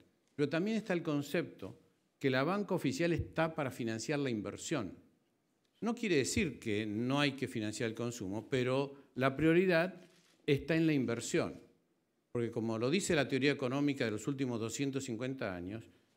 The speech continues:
la inversión puede ser un motor de crecimiento,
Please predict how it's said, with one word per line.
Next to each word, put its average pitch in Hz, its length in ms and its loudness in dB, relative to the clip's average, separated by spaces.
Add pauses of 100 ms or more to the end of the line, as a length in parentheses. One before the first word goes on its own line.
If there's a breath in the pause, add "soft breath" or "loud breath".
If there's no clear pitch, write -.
(340 soft breath)
la 127 180 4
inversión 139 580 4
puede 113 260 2
ser 113 220 0
un 117 60 0
motor 110 340 0
de 107 100 0
crecimiento, 95 760 -6